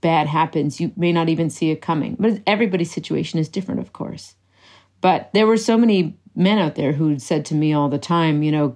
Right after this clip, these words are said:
"God, you must be so happy to be out here with all these men around. You have your pick." And I heard it all the time. You know, "I wish I was in a place that had loads of women. I'd be so <laughs> thrilled, I'd be happy."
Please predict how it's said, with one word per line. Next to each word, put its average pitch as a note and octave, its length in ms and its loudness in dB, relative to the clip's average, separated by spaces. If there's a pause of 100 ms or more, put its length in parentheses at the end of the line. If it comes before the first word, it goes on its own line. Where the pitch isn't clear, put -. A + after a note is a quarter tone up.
"God, G#3+ 340 2
you D#3+ 80 2
must D#3 220 0
be D3 100 -2
so F#3+ 360 0
happy F#3 500 2
to D#3 80 0
be D#3 180 2
out D3 140 2
here D#3+ 240 0
with D#3 120 0
all G3 220 4
these D3+ 280 0
men F#3+ 420 4
around. D3+ 500 2
You E3 120 0
have F3 180 0
your E3 120 2
pick." A#3 540 -4 (380)
And F3+ 100 2
I G3+ 60 2
heard G3 200 2
it F3 100 0
all E3+ 200 4
the E3+ 100 -2
time. E3 640 -4
You F3 140 0
know, D#3+ 200 -2
"I G#3+ 160 4
wish F#3+ 300 0
I G#3 220 2
was G#3 160 2
in E3+ 100 0
a D3 60 -2
place C#3 560 -4 (460)
that F3 160 2
had D#3+ 400 2 (160)
loads G3+ 420 2
of E3+ 80 0
women. F3 380 2
I'd F#3 160 2
be D3+ 100 0
so G#3 600 2
<laughs> - 40 -18
thrilled, A3 240 2 (180)
I'd G3 180 0
be G#3+ 280 0
happy." A#3 540 -2